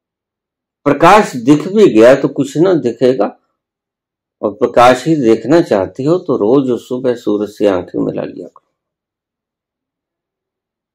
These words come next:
तो जो प्रकाश की व्याख्या की गई वो ये ना थी। प्रकाश का मतलब था वह गुरु, सबसे बड़ा प्रकाश। प्रकाश का मतलब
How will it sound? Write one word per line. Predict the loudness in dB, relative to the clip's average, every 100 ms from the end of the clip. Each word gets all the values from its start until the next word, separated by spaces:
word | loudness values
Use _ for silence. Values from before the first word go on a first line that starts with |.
| _ _ _ _ _ _ _ _ -8
तो | -6 2
जो | 2 2
प्रकाश | -2 2 2 0
की | 0 0
व्याख्या | 0 -2 -2 -6
की | -4 -4
गई | -2 -2 -4 _ _ _ _ _ -2
वो | 0
ये | 2 2 2
ना | -2
थी। | -8 -20 -20 _ _ _ _ _ _ _ _ _ -6
प्रकाश | 0 0 0 -2
का | -4
मतलब | -2 -4 -10 -16 -16
था | -16 -18 -18 _ _ _ _ _ _ _ _ _ -4
वह | -2 -2
गुरु, | -2 -4 -6 -10 _ _ _ _ _ _ _ _ _ _ _ _ _ _
सबसे | -6 -6 -2 -4
बड़ा | -2 -6
प्रकाश। | -8 -16 -20 -20 -20 -20 _ _ _ _ _ _ _ _ _ _ _ _ _ _ _ _ _ _ _ _ _
प्रकाश | -8 0 2 0 -4
का | -4
मतलब | -2 -2 -4 -8 -10